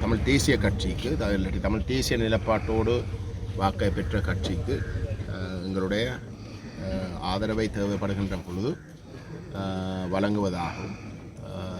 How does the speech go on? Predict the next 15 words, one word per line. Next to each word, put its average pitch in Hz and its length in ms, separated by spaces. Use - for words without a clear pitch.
அப்படி 104 260
தேவை 123 300
இல்லாத 110 320
இடத்துல 95 380
நாங்கள் 113 300
நிச்சயமாக 104 480
வந்து 110 200
போட்டி 110 260
போட, 104 340
ஆ, - 20
இல்லை, 127 400
ஆ, 98 120
அவர்களுக்கு 101 400
எதிராக 101 340
நாங்கள் 104 260